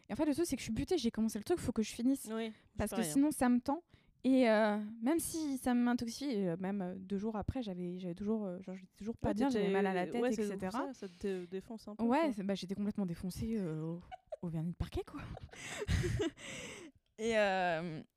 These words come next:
Speaker 1: et ouais, par exemple, aussi dans mes recettes, je note en mode, euh, ouais,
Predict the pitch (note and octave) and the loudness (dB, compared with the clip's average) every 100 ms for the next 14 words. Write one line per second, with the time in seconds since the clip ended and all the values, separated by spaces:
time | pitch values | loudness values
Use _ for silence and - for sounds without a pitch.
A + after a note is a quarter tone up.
0 | - A3 F4 D#4 A#3+ C4 C4+ G3+ G#3 D4 | -6 0 0 0 -4 -2 0 -2 -4 -4
1 | A#3+ G#3+ F#3+ D4 A#3+ G#3 G#3+ G3+ G#3+ C#4+ | -4 -2 -4 -2 -4 -2 -2 -2 0 0
2 | E4 C4+ A#3+ A3+ A3+ A3+ F#3+ _ _ _ | -2 -4 -2 -2 0 -2 -2 _ _ _
3 | C4 | -4